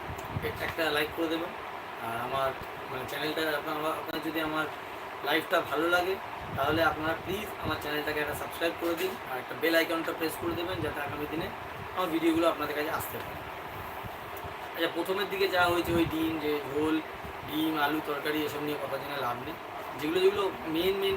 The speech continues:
টপিক, সেগুলো, সেগুলো আমি, এগুলো সত্যি কথা বলতে গেলে কাজ, কাজ থেকে আসার পর এগুলো বসে আবার দেখে লিখে আপনার সঙ্গে আলোচনা করতে হয়। তো একটুখানি সাপোর্ট করবেন। ভাই এসে আপ-, আমি রাত্রি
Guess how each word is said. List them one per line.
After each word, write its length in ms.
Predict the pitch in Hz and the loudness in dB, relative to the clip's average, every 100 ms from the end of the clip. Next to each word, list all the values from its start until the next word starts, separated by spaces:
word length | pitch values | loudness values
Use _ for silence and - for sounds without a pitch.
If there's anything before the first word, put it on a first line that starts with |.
| 185 | 2
টপিক, 240 | 165 226 | 0 0
সেগুলো, 240 | - 165 170 | 2 4 4
সেগুলো 280 | 170 170 | 2 2
আমি, 160 | 165 170 - - - - - 131 | 2 -2 -6 -6 -8 -6 -4 -2
এগুলো 260 | 127 147 | 0 0
সত্যি 440 | 147 - - - 156 | 0 -2 -4 -2 0
কথা 160 | 165 | 0
বলতে 240 | 156 151 160 | 2 2 2
গেলে 160 | 165 151 | 0 -2
কাজ, 100 | 135 - - | -4 -4 -4
কাজ 220 | 139 - | -4 -2
থেকে 160 | 151 151 | 0 2
আসার 260 | 139 160 156 | 2 0 0
পর 120 | 156 | 0
এগুলো 220 | 147 156 | 2 2
বসে 300 | 156 - 156 | 0 -2 -2
আবার 160 | 156 151 | 0 -2
দেখে 200 | 139 156 | -2 -2
লিখে 360 | 156 147 - 165 - - - - | -2 -2 -2 -2 -2 -8 -8 -6
আপনার 220 | - 156 | -2 -2
সঙ্গে 200 | 139 156 | 0 0
আলোচনা 260 | 143 147 151 147 | 0 -2 -4 -2
করতে 240 | 151 - | -4 -4
হয়। 120 | 131 - - 127 - - - - | -4 -4 -6 -6 -8 -8 -8 -6
তো 60 | 139 135 131 - 147 | -4 -2 -2 -4 -6
একটুখানি 360 | 131 156 165 165 | -2 0 0 0
সাপোর্ট 320 | 156 165 156 | 0 0 0
করবেন। 280 | 165 156 156 - - - - 127 127 | 2 2 0 -2 -6 -8 -8 -4 -2
ভাই 180 | 131 | 0
এসে 320 | 139 - 151 147 | 0 2 4 4
আপ-, 400 | - - - - | -2 -6 -6 -6
আমি 220 | 143 143 | -4 -2
রাত্রি 260 | 135 151 | -2 -2